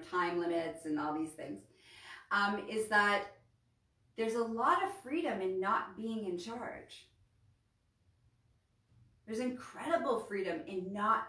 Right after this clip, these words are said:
having to think, that you can just surrender into the moment.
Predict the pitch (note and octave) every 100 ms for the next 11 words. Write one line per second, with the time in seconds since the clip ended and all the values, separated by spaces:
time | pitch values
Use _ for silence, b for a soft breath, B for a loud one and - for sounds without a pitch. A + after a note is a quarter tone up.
0 | - F#3+ F#3+ F3+ F3 - G3 - F#3 D#3+
1 | - _ _ _ _ b b b G3+ G#3+
2 | G#3+ A3 - G#3 A3 - - A3+ G3+ F#3+
3 | F#3 F#3 D#3+ D3+ E3+ E3+ - D3+ D#3 D#3+
4 | -